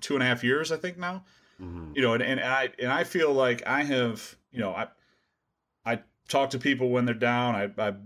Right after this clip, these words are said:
Speaker 1: you know, lift people up when they're proud. I, you know, I, I, I try to be a member of that community in that way. So I feel like I've earned the respect of the people in that community. So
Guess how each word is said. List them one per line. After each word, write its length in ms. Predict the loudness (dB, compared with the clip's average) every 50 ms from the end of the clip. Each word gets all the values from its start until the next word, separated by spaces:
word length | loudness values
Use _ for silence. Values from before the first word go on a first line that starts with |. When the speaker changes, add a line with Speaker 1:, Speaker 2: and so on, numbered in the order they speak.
| -12 -6
Speaker 1:
you 120 | -2 0 2
know, 100 | 2 2
lift 200 | 2 2 0 2
people 300 | 2 -2 0 2 2 4
up 160 | 4 2 2
when 120 | 2 2 2
they're 100 | 0 0
proud. 480 | 0 0 2 2 4 4 2 2 2
I, 60 | 0 0
you 120 | 0 0
know, 120 | 0 2 2
I, 240 | 0 0 0 0 -2
I, 160 | -2 -2 -4
I 20 |
try 220 | -2 0 2 2 2
to 40 |
be 120 | 2 2 2
a 60 | 2
member 280 | 2 2 2 2 2 2
of 120 | 4 4
that 180 | 2 0 0 -2
community 460 | -4 -4 -2 0 0 2 2 2 0
in 60 | 0
that 180 | 0 -2 -2 -2
way. 160 | -2 -2 -2
So 160 | -2 -2 0
I 100 | 0 0
feel 160 | 2 2 2 4
like 120 | 4 4 2
I've 140 | 0 0 2
earned 240 | 0 0 2 2
the 80 | 0 0
respect 500 | 0 0 -4 -2 0 2 2 2 2 0
of 100 | -4 -4
the 60 | -4 -6
people 440 | -2 -2 -2 -2 -2 -4 -8 -8
in 240 | -4 -4 -2 -2 0
that 180 | 2 0 0 0
community. 560 | 0 0 0 0 0 0 -2 -2 -4 -6 -6
So 380 | -6 -2 0 0 2 0 -2